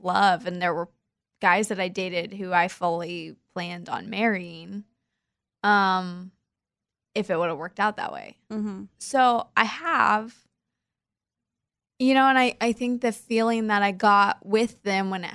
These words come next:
Speaker 1: happened, it was like this just knowing. Like, I was just like, "No, this just makes sense."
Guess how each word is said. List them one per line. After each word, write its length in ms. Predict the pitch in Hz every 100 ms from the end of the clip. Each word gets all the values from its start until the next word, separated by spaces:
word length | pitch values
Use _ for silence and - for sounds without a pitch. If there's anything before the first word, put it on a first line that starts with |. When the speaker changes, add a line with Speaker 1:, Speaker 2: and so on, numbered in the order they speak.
| -
Speaker 1:
happened, 800 | 220 240 190 180 180 185 202 - - _ _ _ _ _ _ _ _ _ _ _ _ _ _ _ _ _ _ _ _ _ _
it 100 | 254 262
was 180 | 269
like 200 | 277 302
this 220 | 349 349 -
just 240 | 254 -
knowing. 720 | 185 175 185 233 294 320 320 - _
Like, 180 | 220 220
I 120 | 226
was 120 | 226 226
just 200 | 220 -
like, 160 | 214
"No, 180 | 220 208
this 180 | 208 208
just 260 | - 208
makes 280 | 214 190 -
sense." 800 | - 202 240 285 - - - -